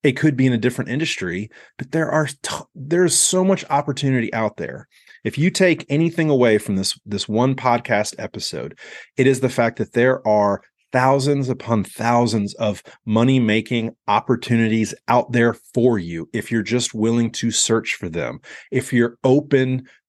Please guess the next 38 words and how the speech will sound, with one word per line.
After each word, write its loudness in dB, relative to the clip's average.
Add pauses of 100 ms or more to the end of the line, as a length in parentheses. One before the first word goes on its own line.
(140)
and -2
exploring 0
the 0
ideas. -4 (320)
I 2
talked 0
to 0
a 2
rep, 0
this -10
probably 2
would 2
have -2
been 0
about 0
a -2
decade -2
ago, -4 (440)
and -4
she 2
was 0
complaining 2
to -4
me -2
about, 0 (300)
she -4
didn't 2
like 2
the -2
industry 0
anymore, -2
and -2
this -2
was 0
in 0
the -2
pharmaceutical -4
world. -6